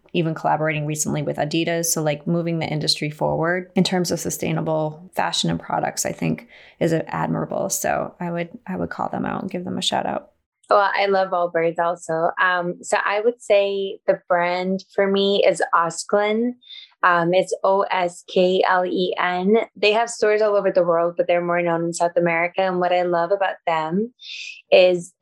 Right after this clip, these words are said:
Speaker 2: the founder, first, he doesn't like to be called an entrepreneur. He likes to be called an artist. He actually studied college physics, um, and he got into fashion, which this speaks to my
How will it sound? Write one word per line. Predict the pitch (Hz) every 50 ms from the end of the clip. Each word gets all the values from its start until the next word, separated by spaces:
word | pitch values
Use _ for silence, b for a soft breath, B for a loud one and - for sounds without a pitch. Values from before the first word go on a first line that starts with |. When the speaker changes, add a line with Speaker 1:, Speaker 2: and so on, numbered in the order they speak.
| _ 180
Speaker 2:
the | 190 185 180 - -
founder, | 190 185 185 185 180 180 202 208 220 226 233 - - - -
first, | - 220 226 254 262 262
he | 254
doesn't | 220 214 196 196 190
like | 180 175 175 175
to | -
be | 170 175 175
called | - 170 160 160
an | 170 160
entrepreneur. | 156 156 160 - 165 - 165 151 160 165 - -
He | 165 170 175
likes | 175 170 175 175 -
to | - -
be | 175 170
called | - 170 165 160 160
an | 156 175 - -
artist. | 165 170 165 147 - - - - - - - B B B B B B B
He | - 196 -
actually | - 180 185 185 - - - 226 214 220 226 226 233 233 226 -
studied | - - - - - 196 180 180 180 190 - _ _ _ _ 165
college | - - 170 165 170 180 180 185 175 - - - -
physics, | 185 175 170 170 196 202 220 233 - - - - _ _ _ - - -
um, | - 185 175 175 170 170 175 -
and | - 180 180
he | 185 175
got | 175 165 165
into | 165 165 - 170 -
fashion, | - 160 160 165 160 - - 185 196 208 208 202
which | 180 175 160 - - - - - _ _ _
this | - 175 165 - -
speaks | - - 170 170 170 - - -
to | - 165
my | 165 160 160 160 160